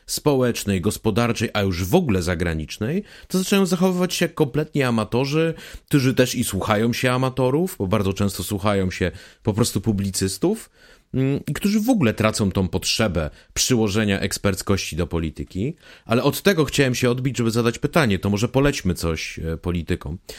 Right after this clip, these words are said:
Bo powiedział pan rzecz bardzo ciekawą, że być może będziemy musieli dokonać takiego przesunięcia w kierunku patriotyzmu konstytucyjnego, mm, w takim ujęciu, jakie pewnie by doradzał Jürgen Habermas, e, albo takim uj-, ujęciu amerykańskim.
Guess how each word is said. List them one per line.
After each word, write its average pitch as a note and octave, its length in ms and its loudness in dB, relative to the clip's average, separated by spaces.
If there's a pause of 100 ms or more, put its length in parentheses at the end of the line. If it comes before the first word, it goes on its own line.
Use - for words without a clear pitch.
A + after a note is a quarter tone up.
Bo G2+ 80 0
powiedział A#2+ 240 2
pan A#2+ 200 2
rzecz G#2 180 -2
bardzo G#2+ 460 2
ciekawą, D#2+ 460 0
że E2 120 -4
być G#2 180 -6
może C3 240 0
będziemy A2 360 0
musieli F#2+ 380 0
dokonać G#2 440 -2
takiego F#2+ 420 -2 (400)
przesunięcia B2+ 680 2
w - 60 -6
kierunku A2 380 0
patriotyzmu G2 680 0
konstytucyjnego, G2+ 1200 0 (520)
mm, F#2+ 220 0 (220)
w - 60 -12
takim G2 300 -2
ujęciu, G2+ 320 0
jakie G2 180 -2
pewnie F#2+ 300 0
by F2 100 0
doradzał F2+ 400 0
Jürgen F2 340 0
Habermas, D2+ 760 -6
e, F2 160 -4
albo E2 260 -4
takim E2+ 300 -6
uj-, D#2+ 240 -4
ujęciu F#2 380 -2
amerykańskim. F2 800 -4